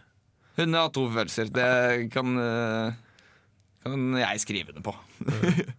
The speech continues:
Speaker 1: <laughs> Glad og trist.
Speaker 2: Så kanskje ikke så vanskelig å gjette som med katter.
Speaker 1: Neida. Men, eh, tror du det her, tror, tror du på det her?
Speaker 2: Nei, altså, jeg tror ikke på det her, men, eh, jeg har ikke katt heller, så jeg vet ikke, liksom.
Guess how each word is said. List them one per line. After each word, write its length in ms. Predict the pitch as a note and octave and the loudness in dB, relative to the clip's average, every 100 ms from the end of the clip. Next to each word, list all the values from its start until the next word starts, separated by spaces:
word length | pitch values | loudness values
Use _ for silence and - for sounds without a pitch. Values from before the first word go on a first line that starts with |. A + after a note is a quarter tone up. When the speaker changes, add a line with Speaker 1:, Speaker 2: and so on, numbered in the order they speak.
| _ _ | _ _
Speaker 1:
<laughs> 420 | - - - _ - | -20 -20 -20 _ 0
Glad 200 | D3 D#3 | 2 2
og 80 | |
trist. 240 | G#2+ F2 - | -2 -10 -14
Speaker 2:
Så 140 | - | -6
kanskje 240 | A#2 A2+ A2+ | -2 0 0
ikke 80 | A2+ | 0
så 300 | - A#2+ A2 | 0 2 2
vanskelig 320 | A2 - A#2+ | 0 0 0
å 60 | A2+ | 0
gjette 180 | A2 A#2+ | -2 -6
som 120 | A2+ | -4
med 100 | G#2+ | -4
katter. 300 | G#2+ - - - - - _ _ _ _ - G#2 | -6 -8 -10 -12 -20 -20 _ _ _ _ -10 -6
Speaker 1:
Neida. 340 | G2 G2+ - - G2+ | -2 -2 -4 -8 -4
Men, 420 | B2 C3 C#3 C#3 | 0 2 2 2
eh, 420 | C#3 C3+ B2+ A#2 - | 2 4 2 0 -2
tror 240 | B2 A#2 | -2 0
du 60 | A2+ | 2
det 80 | A2 | 2
her, 220 | G2+ F2+ G1+ G1+ - | 2 0 -6 -14 -10
tror, 340 | - A#2+ A#2 G#2+ | -4 -2 -2 -2
tror 160 | A#2 B2 | -2 -2
du 60 | |
på 120 | A#2+ | 0
det 80 | A#2+ | 0
her? 100 | C#3+ - - - - - - - | -2 -6 -14 -18 -20 -20 -8 0
Speaker 2:
Nei, 120 | C3 | 2
altså, 160 | C#3 C#3+ | 4 6
jeg 140 | E3 | 4
tror 100 | E3+ | 2
ikke 120 | C#3 B2 | 2 2
på 80 | |
det 140 | B2 A2+ | 4 4
her, 140 | A2+ | 2
men, 180 | A#2 A#2+ | 2 2
eh, 300 | A#2 A#2 A#2 | 2 2 2
jeg 100 | B2+ | 2
har 140 | C3 | 2
ikke 100 | A2 | 0
katt 180 | - A#2 | -4 -4
heller, 220 | - A#2 | -2 0
så 140 | G#2+ A#2 | 0 2
jeg 40 | A#2 | 2
vet 180 | A#2+ - | 0 -2
ikke, 140 | A2+ A2 | -2 0
liksom. 380 | A2 A#2 G#2+ | 2 2 0